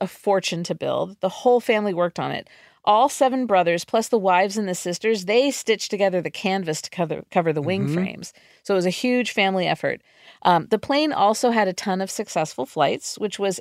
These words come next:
Speaker 1: a serious accomplishment in the early days of
Speaker 2: Completely.
Speaker 1: aviation.
Speaker 2: The barnstorming era?
Speaker 1: Yeah,
Speaker 2: Yeah.
Speaker 1: they flew it in and out of the Bay Area, and then they had an idea, a way to recoup the money that they'd poured into this thing. So passenger service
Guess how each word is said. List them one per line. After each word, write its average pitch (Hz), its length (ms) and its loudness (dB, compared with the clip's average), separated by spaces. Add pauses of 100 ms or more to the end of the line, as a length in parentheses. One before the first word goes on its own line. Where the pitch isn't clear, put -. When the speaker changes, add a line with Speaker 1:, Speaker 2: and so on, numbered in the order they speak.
Speaker 1:
a 190 100 2
serious 208 540 0
accomplishment 147 720 -6
in 156 80 -4
the 151 140 -6
early 143 240 -4
days 135 260 -4
of 139 80 -12
Speaker 2:
Completely. 143 320 0
Speaker 1:
aviation. 123 320 -8 (140)
Speaker 2:
The 120 60 -16
barnstorming 170 560 -2
era? 208 360 0
Speaker 1:
Yeah, 302 140 6
Speaker 2:
Yeah. 208 60 6
Speaker 1:
they 202 120 4
flew 285 300 4
it 262 100 4
in 226 140 0
and 226 120 2
out 202 140 6
of 185 80 0
the 175 60 2
Bay 156 220 2
Area, 247 760 6
and 190 100 0
then 202 120 2
they 208 100 0
had 185 180 0
an 165 80 0
idea, 151 560 -6 (140)
a 175 80 2
way 190 180 0
to 180 100 -2
recoup 240 520 -2
the 254 80 0
money 180 340 0
that 165 180 -2
they'd 151 200 -4
poured 151 260 0
into 135 260 -8
this - 240 -18
thing. - 300 -16 (560)
So - 280 0 (100)
passenger - 560 -4
service - 600 -10